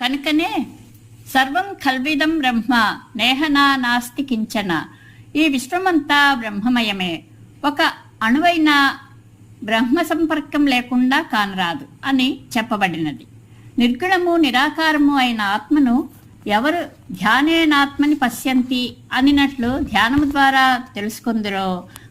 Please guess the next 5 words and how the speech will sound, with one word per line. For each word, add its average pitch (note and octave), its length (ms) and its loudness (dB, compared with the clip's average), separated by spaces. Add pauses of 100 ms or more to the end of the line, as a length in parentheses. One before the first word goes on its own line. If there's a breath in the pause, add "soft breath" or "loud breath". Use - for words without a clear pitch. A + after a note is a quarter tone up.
అట్టివారు C#4+ 720 0 (440)
బ్రహ్మవిద్ E4 480 -6
బ్రహ్మైవ C4+ 540 0
భవతి A3+ 580 -2 (420 loud breath)
అనినట్లు C#4+ 600 0